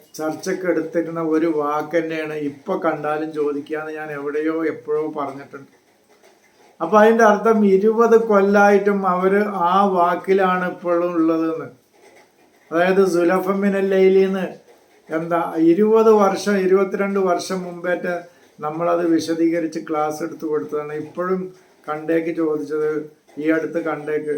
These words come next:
ചോദിച്ചത് സുലഫ മിനൽ ലൈലി എന്താണ്? അപ്പൊ ഇരുപത് കൊല്ലായിട്ടും ഈ സുലഫ മിനൽ ലൈലിമയാണ് അത്. അത് ഇങ്ങനെ നമ്മള് ഒരു വിജ്ഞാനത്തിൻ്റെ ഒരു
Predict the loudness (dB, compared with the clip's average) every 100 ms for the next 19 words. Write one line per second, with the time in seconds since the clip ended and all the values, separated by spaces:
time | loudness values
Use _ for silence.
0 | -8 -10 -6 -4 -4 -4 -6 -4 -4 -4
1 | -6 -10 -10 -10 -6 -6 -4 -6 -8 -12
2 | -18 -18 -20 _ _ _ _ _ -20 -20
3 | _ -20 _ _ -20 -20 _ _ _ _
4 | _ _ _ _ _ _ _ -6 4 6
5 | 6 4 4 4 4 4 2 4 4 4
6 | 2 0 -2 -4 0 2 4 2 -4 -8
7 | -8 -6 -4 -2 -2 -4 -6 -6 -8 -10
8 | -16 _ -10 -2 2 4 2 0 -10 _
9 | -20 -10 -2 0 2 2 2 2 2 2
10 | 4 4 0 -6 -18 _ _ _ _ _
11 | _ _ _ _ -20 -20 -20 -20 -6 4
12 | 6 6 4 -4 -8 -10 -8 -8 -2 2
13 | 4 4 2 2 4 2 0 -2 -2